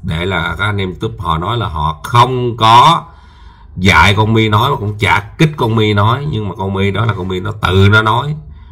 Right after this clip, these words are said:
Nên là cái clip này có thể là tôi nói đến đó thôi, tôi cũng không muốn nói nhiều vấn đề này. Mình còn nhiều đề tài khác để khai thác ha cô chú anh chị. Rồi một lần nữa xin chào tạm biệt tất cả cô chú anh chị.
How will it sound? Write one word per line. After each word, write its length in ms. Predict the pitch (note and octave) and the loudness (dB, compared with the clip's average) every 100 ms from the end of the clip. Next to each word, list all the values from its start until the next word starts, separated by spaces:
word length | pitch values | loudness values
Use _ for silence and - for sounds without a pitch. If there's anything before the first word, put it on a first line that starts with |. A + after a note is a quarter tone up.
| - | -14
Nên 160 | F#2+ F#2 | -6 -4
là 100 | F2 | -2
cái 120 | F#2 | 0
clip 180 | G2+ A2 | 0 0
này 280 | F#2+ D#2+ D#2 | -2 -2 -2
có 80 | G#2 | -4
thể 120 | G2 | -4
là 100 | G2+ F2+ | -4 -4
tôi 80 | |
nói 220 | F#2+ A2 - | -4 -4 -4
đến 160 | G#2+ | -6
đó 220 | A2 G#2+ A#2 | -2 0 0
thôi, 220 | G2 F2 - | 0 -2 -8
tôi 100 | - - | -10 -6
cũng 120 | G2+ | -4
không 100 | A2+ | -4
muốn 100 | A2+ | -2
nói 120 | A#2 | -2
nhiều 240 | A#2 F2 D2+ | -2 -2 -2
vấn 160 | F2+ | -4
đề 140 | G2+ E2 | -2 0
này. 220 | E2+ D2+ - - - - - | 0 -2 -6 -18 -20 -16 -6
Mình 160 | D#2+ D2+ | -4 0
còn 240 | E2 D#2+ | 0 0
nhiều 160 | D#2+ D#2+ | 0 0
đề 140 | D#2 | 0
tài 240 | D#2 D#2+ D2+ | 2 0 0
khác 200 | G#2 A2+ | -4 -4
để 100 | G#2 | -4
khai 160 | G2+ F#2 | -2 -4
thác 260 | G#2 A2+ - | -4 -6 -6
ha 100 | A2 G#2+ | -8 -4
cô 80 | F#2+ | 0
chú 80 | G#2 | 0
anh 80 | |
chị. 180 | G2 D#2 D2+ - - - | 2 0 -2 -10 -16 -4
Rồi 100 | F#2 | -2
một 100 | F#2+ | 0
lần 160 | F#2 | 0
nữa 120 | F#2 A2+ | 2 2
xin 200 | A#2 G#2+ | 2 2
chào 160 | F2+ | 0
tạm 160 | F2+ F2+ | 0 0
biệt 200 | F2+ D#2 | -2 -2
tất 80 | - | -6
cả 180 | E2+ F2+ | -4 -2
cô 60 | G#2 | -2
chú 60 | G2+ | -4
anh 80 | A#2 | -4
chị. 200 | - - | -6 -8